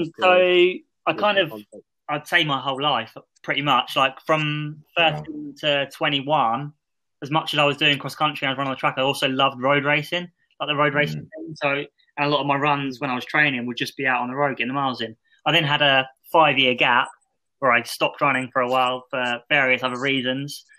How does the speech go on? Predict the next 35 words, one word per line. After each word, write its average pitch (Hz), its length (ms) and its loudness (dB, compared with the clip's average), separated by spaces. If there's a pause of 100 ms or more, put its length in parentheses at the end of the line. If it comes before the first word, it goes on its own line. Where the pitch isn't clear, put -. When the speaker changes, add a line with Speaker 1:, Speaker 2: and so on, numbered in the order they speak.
(320)
Speaker 2:
But 139 60 -6
then 139 100 -2
I, 135 100 2
yeah, 131 300 2 (220)
rediscovered 143 460 0
my 139 100 2
love 143 200 0
for 135 80 -14
the 131 60 -8
sport. 143 420 -6
And 131 100 -6
then, 131 340 -6
so - 120 -8
yeah, 131 160 2
then 131 120 -2
it 131 40 -2
was 131 100 -6
like, 131 220 0 (580)
I 160 40 2
reckon 160 200 0
six - 420 -4
to 156 80 -6
seven 156 240 0
months 151 240 0
before 139 200 -6
that 143 100 4
injury 135 240 2
happened 123 240 -4
of 117 80 -6
being 135 220 2
back 127 260 0
running, 131 460 0 (260)
running 139 340 0
really 139 260 2
well 127 540 2